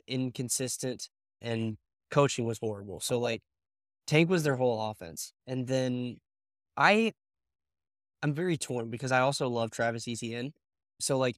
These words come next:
I hate this pick. I hated this pick in the N F L draft for fantasy, but loved it for real football, 'cause I think E T N and Tank will actually complement each other really, really well.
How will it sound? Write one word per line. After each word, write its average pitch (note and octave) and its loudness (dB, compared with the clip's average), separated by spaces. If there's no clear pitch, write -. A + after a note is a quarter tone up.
I C3 0
hate E3 2
this D3 -2
pick. - -2
I B2+ 2
hated F#3 0
this C3+ 2
pick - -2
in B2 -6
the B2 -4
N A#2+ -4
F A#2+ -8
L A#2 -2
draft A2 -6
for A2 -4
fantasy, B2 0
but A#2 0
loved A#2 0
it C3 0
for A#2 -2
real G#2+ -2
football, E3+ 0
'cause C3 0
I C3 6
think F#3+ 4
E C#3 0
T C3+ -2
N C#3 -2
and A#2 -8
Tank B2+ -6
will B2 -4
actually A#2 -6
complement A2+ -6
each A2 -8
other A2+ -4
really, A#2 -4
really A2+ -2
well. G#2 -8